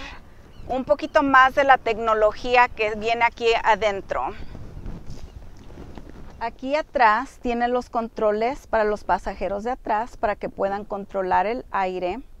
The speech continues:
También tiene aquí dos U S Bs para cargar teléfonos. En total, el vehículo va a venir equipado con cinco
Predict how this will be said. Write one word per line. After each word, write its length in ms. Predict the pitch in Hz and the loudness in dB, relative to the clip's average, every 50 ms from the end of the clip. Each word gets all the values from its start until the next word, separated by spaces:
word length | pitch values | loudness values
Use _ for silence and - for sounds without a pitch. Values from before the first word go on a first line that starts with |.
| - - - - - - - - - - - - - - - - - | -20 -20 -20 -20 -20 -18 -18 -18 -20 -20 -20 -20 -18 -18 -16 -8 0
También 840 | - 233 233 233 233 226 247 285 311 311 302 269 269 262 262 269 - - - - | 2 2 2 2 0 -2 -2 -2 0 0 0 0 0 0 -2 -4 -8 -12 -12 -6
tiene 540 | - 226 226 233 240 247 254 262 277 269 - | -4 -2 0 2 2 2 0 -2 -2 -2 -2
aquí 600 | 240 226 214 - - - 233 226 233 240 262 277 269 - - | -2 -4 -4 -4 -6 -6 -4 -4 -4 -6 -8 -12 -12 -12 -12
dos 840 | - 190 196 - 226 226 226 240 277 320 - - - - - - - - - - - - - - | -10 -8 -4 -2 0 0 0 0 -2 -6 -12 -18 -20 -20 -20 -20 -20 -20 -20 -20 -20 -20 -16 -8
U 200 | - - 240 254 | -2 2 6 6
S 280 | 254 247 247 - 302 285 | 6 6 4 0 0 0
Bs 480 | 269 254 240 233 233 269 311 - - - | 2 2 2 2 0 -2 -4 -8 -8 -2
para 200 | - 226 214 214 | 0 2 2 2
cargar 380 | - 214 208 208 202 190 196 | 0 -2 -2 0 0 -2 -2
teléfonos. 1000 | - - 254 254 240 226 226 - - 233 240 240 247 262 302 311 - - - - - - - - - - - | -2 -2 -2 -2 0 -2 -4 -4 -6 -6 -4 -4 -4 -4 -4 -4 -6 -8 -8 -10 -16 -16 -16 -18 -18 -10 -2
En 180 | - 262 311 320 | 0 0 2 4
total, 420 | - 349 339 - 311 285 269 269 | 2 2 4 6 8 8 8 8
el 120 | 262 254 | 6 2
vehículo 560 | 214 214 220 214 220 214 - - 262 254 254 240 | 2 0 -2 -2 -2 -6 -6 -4 0 0 2 4
va 120 | 240 226 | 4 2
a 20 | |
venir 280 | 214 233 233 233 233 240 | 2 0 -4 -6 -4 -6
equipado 560 | 240 - - 262 - - 233 220 220 220 220 | -6 -6 -8 -10 -2 2 2 2 4 2 0
con 260 | - - 214 196 202 | -2 -4 -8 -8 -8
cinco 640 | 202 - - - 226 220 220 - 240 240 240 - - | -10 -16 -14 -12 -12 -10 -8 -4 -2 0 0 -2 -4